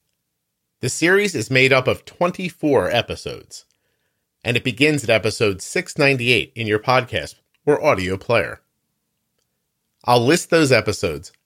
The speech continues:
at the end of this. To listen, you can go to juicebox podcast dot com, go up to the menu at the top and choose Bold Beginnings, or go into any audio app like Apple Podcasts or Spotify,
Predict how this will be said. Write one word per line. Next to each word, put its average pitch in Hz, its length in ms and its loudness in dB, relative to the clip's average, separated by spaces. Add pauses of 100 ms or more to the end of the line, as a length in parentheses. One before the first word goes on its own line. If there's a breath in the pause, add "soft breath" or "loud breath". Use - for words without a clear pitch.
at 101 160 -4
the 95 140 0
end 87 160 -6
of - 140 -18
this. - 340 -18 (260)
To - 100 2
listen, 139 520 0 (180)
you 113 140 0
can 120 120 -2
go 110 200 4
to 104 160 -6
juicebox 135 720 -2
podcast 92 560 -2
dot 101 200 -2
com, 78 380 -6 (300)
go 87 100 0
up - 140 -2
to 131 100 -10
the 147 80 2
menu 135 320 2
at 135 80 0
the 147 80 -2
top 90 340 -4 (240)
and 110 160 0
choose 117 380 -6
Bold 107 320 2
Beginnings, 101 600 -6 (540)
or 170 480 4 (220)
go 143 160 6
into 156 360 0
any 156 380 0
audio 101 400 2
app 50 220 -16 (200)
like 147 140 0
Apple 143 260 2
Podcasts 104 680 -4 (300)
or 165 80 0
Spotify, 90 720 -4